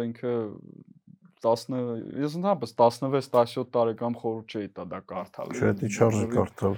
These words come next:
Speaker 1: Նույնը, նույնը Դաստայևսկու այդ, ը, հանցագործություն և պատիժ,
Speaker 2: Էդ է
Speaker 1: հա։
Speaker 2: ուզում ենք ասել, Դաստայևսկի, այդ
Speaker 1: Այնա
Speaker 2: Դաստայևսկի
Speaker 1: լրիվ տարբեր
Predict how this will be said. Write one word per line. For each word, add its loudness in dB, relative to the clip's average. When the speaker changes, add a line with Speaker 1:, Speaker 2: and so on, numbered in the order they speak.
Speaker 1:
Նույնը, 2
նույնը 4
Դաստայևսկու 6
այդ, -6
ը, -4
հանցագործություն -2
և -10
պատիժ, -2
Speaker 2:
Էդ 8
է 8
Speaker 1:
հա։ 8
Speaker 2:
ուզում 4
ենք 0
ասել, 2
Դաստայևսկի, 8
այդ 6
Speaker 1:
Այնա -6
Speaker 2:
Դաստայևսկի 12
Speaker 1:
լրիվ 12
տարբեր 8